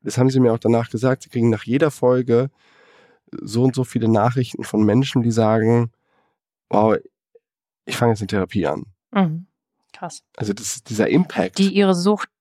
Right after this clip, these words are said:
Speaker 2: durch den Podcast überhaupt erkennen.
Speaker 1: Entweder Sucht oder Depression oder was weiß ich.
Speaker 2: Es ist doch irgendwie so bei Alkohol, ähm, ich kenn ganz viele Leute, die sagen, „Ja, mein Arzt hat mir gesagt, ich bin alkoholsüchtig, weil ich irgendwie zweimal die Woche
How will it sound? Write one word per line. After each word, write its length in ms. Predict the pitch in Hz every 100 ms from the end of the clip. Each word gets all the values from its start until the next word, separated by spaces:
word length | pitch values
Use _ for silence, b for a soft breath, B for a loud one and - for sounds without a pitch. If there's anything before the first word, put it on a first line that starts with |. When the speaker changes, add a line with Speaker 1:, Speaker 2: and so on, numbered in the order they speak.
| - _ -
Speaker 2:
durch 320 | 180 196 196
den 180 | 180 180
Podcast 400 | 190 - 170 -
überhaupt 300 | 165 165 -
erkennen. 340 | 139 - 160
Speaker 1:
Entweder 240 | 151 117
Sucht 360 | 113 135 135 -
oder 200 | 110 110
Depression 640 | 101 - 107 - 131 123
oder 160 | 101 107
was 200 | 120 -
weiß 180 | 117 71
ich. 300 | 117 - - _ _ B B B B B B
Speaker 2:
Es 160 | 185 214
ist 120 | 233
doch 80 | 220
irgendwie 300 | 220 220 208
so 180 | 214
bei 200 | 240 208
Alkohol, 800 | - 196 - 233 233 240 240 240 247 _ -
ähm, 340 | 202 202 202
ich 100 | 196
kenn 160 | - 214
ganz 200 | 208 196
viele 180 | 240 220
Leute, 320 | 208 196 196
die 100 | 196
sagen, 440 | 190 185 185 190
„Ja, 400 | 180 180 175 180 - _ _ _ _ _ -
mein 200 | 180 175
Arzt 320 | 175 190 -
hat 120 | 180
mir 160 | 180 175
gesagt, 320 | 170 165 -
ich 140 | 156
bin 140 | 180 165
alkoholsüchtig, 960 | 160 175 180 185 180 - 165 165 -
weil 120 | 151 160
ich 120 | -
irgendwie 400 | 160 160 160 156
zweimal 440 | - 156 165 160
die 120 | 160
Woche 440 | 156 147 143 143